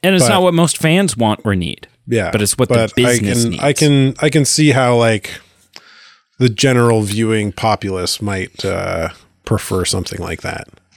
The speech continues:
Speaker 1: Yeah, because the other issue with D C right now, and I'll tell,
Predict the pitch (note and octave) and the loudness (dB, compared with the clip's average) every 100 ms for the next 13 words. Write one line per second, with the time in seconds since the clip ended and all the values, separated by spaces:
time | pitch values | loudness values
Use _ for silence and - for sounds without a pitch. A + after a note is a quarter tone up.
0 | _ - G#2+ - - A#2+ B2 B2 A#2+ A2+ | _ -8 -6 -6 -6 -4 0 2 2 4
1 | D#3 D3+ D3 D3+ B2+ A#2+ A#2 A2+ A2+ G#2 | 4 4 2 2 0 0 0 0 0 0
2 | G2+ F#2+ G2 F#2+ F2+ G2 | 2 2 0 0 -2 -2